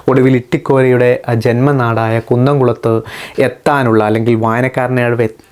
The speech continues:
വായനക്കാരനെ അവിടെ എത്തിക്കാനുള്ള വളരെ ഉദ്വേഗജനകമായ ആഖ്യാന രീതിയിലൂടെയാണ് കഥ പറഞ്ഞിട്ടുള്ളത്.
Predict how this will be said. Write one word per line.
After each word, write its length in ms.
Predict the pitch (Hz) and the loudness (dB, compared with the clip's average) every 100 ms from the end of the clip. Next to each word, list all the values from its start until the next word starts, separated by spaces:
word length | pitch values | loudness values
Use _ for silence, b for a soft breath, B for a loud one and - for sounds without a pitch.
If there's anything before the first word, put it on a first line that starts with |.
| _ _ _ - | _ _ _ -4
വായനക്കാരനെ 640 | 107 117 127 131 135 127 127 | -2 0 0 -2 -2 0 0
അവിടെ 140 | 120 | 0
എത്തിക്കാനുള്ള 760 | 123 - 165 151 131 117 113 113 B B | -2 -2 -4 -2 0 0 0 -2 B B
വളരെ 380 | 117 117 131 143 143 | -2 0 2 0 0
ഉദ്വേഗജനകമായ 1200 | 120 - 143 151 151 139 123 117 117 113 110 113 | -4 -2 0 2 2 0 0 0 0 0 0 0
ആഖ്യാന 520 | 113 117 - 127 131 | -2 -4 -4 -2 0
രീതിയിലൂടെയാണ് 800 | 117 120 131 143 127 117 107 107 | 2 2 2 2 2 2 -2 -4
കഥ 120 | 107 | -2
പറഞ്ഞിട്ടുള്ളത്. 680 | 107 107 101 104 98 98 - | -2 -2 -2 -4 -2 -4 -4